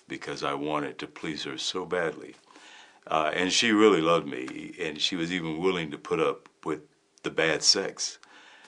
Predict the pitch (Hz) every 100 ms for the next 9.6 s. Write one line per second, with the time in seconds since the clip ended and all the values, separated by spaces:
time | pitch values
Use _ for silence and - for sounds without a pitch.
0 | - - 76 71 71 78 76 98 107 95
1 | 71 - - 64 65 - - - - _
2 | - - 82 - 76 65 - 87 82 71
3 | 62 71 - 73 73 - - _ _ _
4 | - - - 76 73 73 65 64 - 69
5 | 64 60 60 _ _ - 71 69 64 -
6 | - - - - - - - _ _ _
7 | _ _ _ _ _ _ _ _ 98 82
8 | 87 78 - - 78 71 80 78 78 90
9 | 87 82 76 71 71